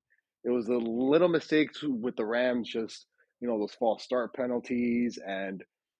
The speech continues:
those delay of games, man. Like, that to me was really the main thing c-, coming out of the first half, was that those type of penalties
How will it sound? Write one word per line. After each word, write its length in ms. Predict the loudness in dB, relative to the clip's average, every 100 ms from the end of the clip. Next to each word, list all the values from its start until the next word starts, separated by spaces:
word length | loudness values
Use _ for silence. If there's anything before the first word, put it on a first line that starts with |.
| -4
those 220 | 0 0
delay 340 | -2 0 8 8
of 140 | 8
games, 420 | 0 0 0 0
man. 280 | -4 -4 -2
Like, 180 | -2 2
that 220 | 6 6
to 100 | 6
me 200 | 0 2
was 280 | 4 2 0
really 600 | 0 0 2 0 -2 -8 _ _ _ _
the 80 | -2
main 300 | 2 2 0
thing 240 | 0 0 0
c-, 80 | -4 -2
coming 200 | -2 0
out 120 | -2
of 60 | -4
the 60 | -6
first 240 | -6 -2
half, 340 | 6 10 8 6
was 180 | -2 0
that 220 | -2 0
those 220 | 0 0
type 160 | -4 -6
of 60 | -6
penalties 460 | -6 -6 -4 -6